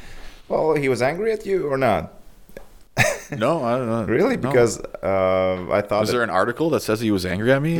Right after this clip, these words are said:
Speaker 2: I'll have to
Speaker 1: No,
Speaker 2: get
Speaker 1: it's
Speaker 2: it.
Speaker 1: just what I saw. <laughs>
Speaker 2: Oh. Um, I, honestly, I, I don't know. Like, I was, I was a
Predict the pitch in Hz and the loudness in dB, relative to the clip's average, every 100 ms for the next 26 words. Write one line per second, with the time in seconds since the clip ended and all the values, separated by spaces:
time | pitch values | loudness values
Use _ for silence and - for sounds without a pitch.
0 | 143 135 156 226 240 233 208 208 - 170 | 0 0 2 2 2 0 0 -2 -4 -4
1 | 160 147 143 143 139 - 104 113 120 - | -2 0 0 2 0 -2 0 0 0 -4
2 | - - - - 123 101 - - 139 - | -4 -6 -8 -2 2 2 0 -4 -8 -8
3 | - - - - - - - - - - | -12 -12 -12 -14 -14 -16 -16 -20 -14 -12
4 | - 110 110 107 104 - - - - - | -4 0 2 0 -2 -6 -16 -16 -16 -14
5 | - - - - - - - - - - | -14 -12 -10 -10 -12 -12 -16 -16 -4 2
6 | 104 76 90 101 82 78 80 76 - - | 2 2 -2 -2 -2 0 2 0 -2 0
7 | 78 76 82 71 80 90 95 - - - | 0 0 0 0 0 2 0 0 -10 -12
8 | - - - - - - - - - 87 | -10 -8 -10 -10 -14 -16 -20 -16 -4 0
9 | 87 85 - - 82 80 82 | 2 0 -4 -2 0 0 -2